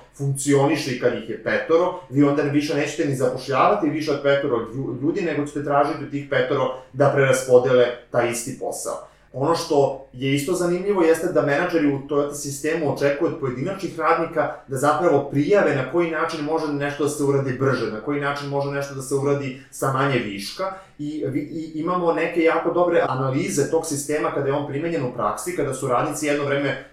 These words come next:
stvarno podnosili te svoje prijave kako nešto može brže da se uradi, kako nešto može bolje da se uradi,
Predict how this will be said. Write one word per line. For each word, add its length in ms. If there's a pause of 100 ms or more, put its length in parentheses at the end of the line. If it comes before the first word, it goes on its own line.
(160)
stvarno 600
podnosili 640
te 120
svoje 420
prijave 440
kako 240
nešto 280
može 240
brže 260
da 80
se 140
uradi, 260
kako 200
nešto 280
može 260
bolje 220
da 80
se 120
uradi, 340